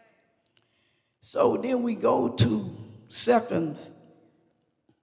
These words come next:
scripture for today. Go to First Samuel. Mm-hmm.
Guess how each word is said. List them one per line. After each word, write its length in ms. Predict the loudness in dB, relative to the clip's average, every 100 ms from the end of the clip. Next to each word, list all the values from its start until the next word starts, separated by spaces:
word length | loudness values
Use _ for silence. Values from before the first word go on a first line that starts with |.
| _ _ _ _ _ _ _ _ _ _ _ _ _ _ _ _
scripture 460 | -6 -4 -4 -8
for 160 | -6 -6
today. 480 | -4 -8 -8 -10 -12 -20 -20 _ _ _ _ _ _ _ _ _ _ _ _ _ _ _
Go 240 | -4 -4
to 140 | -6
First 400 | -8 -6 -6 -6
Samuel. 480 | -4 -4 -4 -6 -8 -14 -20 -20 _ _ _ _ _ _ _ _ _ _ _ _ _ _ _ _ _ _ -16
Mm-hmm. 540 | -10 -8 -8 -6 -6